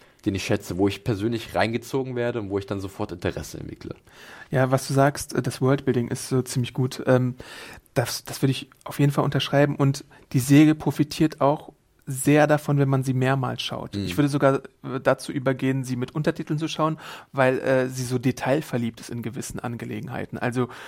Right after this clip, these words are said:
Speaker 2: nicht nur, dass du überall Easter Eggs visueller Natur hast, zum Beispiel Poster im Hintergrund oder so, die dich, äh, auf, auf gewisse Sachen im Comic erinnern,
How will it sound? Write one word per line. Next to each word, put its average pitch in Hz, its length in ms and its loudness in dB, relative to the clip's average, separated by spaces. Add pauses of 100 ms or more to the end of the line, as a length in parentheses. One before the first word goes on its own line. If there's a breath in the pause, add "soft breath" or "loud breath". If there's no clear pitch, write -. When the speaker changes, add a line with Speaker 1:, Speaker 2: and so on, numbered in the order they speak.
(180 loud breath)
Speaker 2:
nicht 139 220 0
nur, 139 80 6
dass 127 160 4
du - 80 -8
überall 123 320 2
Easter - 320 -2
Eggs 131 240 -2
visueller 131 440 4
Natur 143 340 2
hast, 139 140 0
zum 127 100 -2
Beispiel 120 200 -6
Poster 139 380 2
im 131 80 4
Hintergrund 139 500 0
oder 131 140 2
so, 131 140 2
die 131 120 -2
dich, 127 240 -4
äh, 127 220 4
auf, - 480 -2
auf - 240 -4
gewisse 127 300 -2
Sachen 127 280 0
im 120 160 -4
Comic 156 300 0
erinnern, 147 380 2